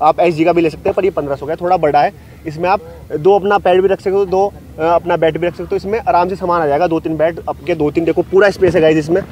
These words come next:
आप ये भी ले सकते हो। तो अब मैं आपको बता दूं, तो guys पाँच से छः हज़ार, छः हज़ार आप मान सकते हैं सभी सामान का। आप ये बैट भी हटा सकते हो, स्टार्टिंग में आपको ये बैट भी लेना, ये सब सामान जो है beginners के लिए आप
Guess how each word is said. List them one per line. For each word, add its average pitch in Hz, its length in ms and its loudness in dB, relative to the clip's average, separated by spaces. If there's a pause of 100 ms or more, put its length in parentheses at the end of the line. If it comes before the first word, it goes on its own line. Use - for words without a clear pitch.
(540)
आप 160 200 2
ये 170 100 2
भी 175 80 2
ले 165 100 2
सकते 139 220 -8
हो। 127 60 -2
तो 202 160 0 (100)
अब 180 120 4
मैं 196 160 -2
आपको 185 220 -4
बता 151 240 -2
दूं, 185 100 -4
तो 208 120 -4
guys 220 220 2 (260)
पाँच 185 220 0
से 233 160 -2
छः 214 260 -2
हज़ार, 180 220 4
छः 202 200 -2
हज़ार 190 200 4
आप 185 100 4
मान 175 200 -2
सकते 175 200 -8
हैं 185 80 -8
सभी 170 160 -4
सामान 143 280 -8
का। 143 100 -12
आप 170 260 2 (220)
ये 170 160 0
बैट 165 260 2
भी 175 100 0
हटा 170 200 0
सकते 160 140 -12
हो, 165 60 -4
स्टार्टिंग 160 340 -4
में 165 80 -2
आपको 156 160 -8
ये 156 60 -4
बैट 139 200 -4
भी 151 80 -6
लेना, 160 220 -4 (280)
ये 175 100 2
सब 180 180 0
सामान 175 300 0
जो 175 120 0
है 170 440 -4
beginners 156 320 -2
के 160 100 -4
लिए 160 100 -2
आप 180 160 2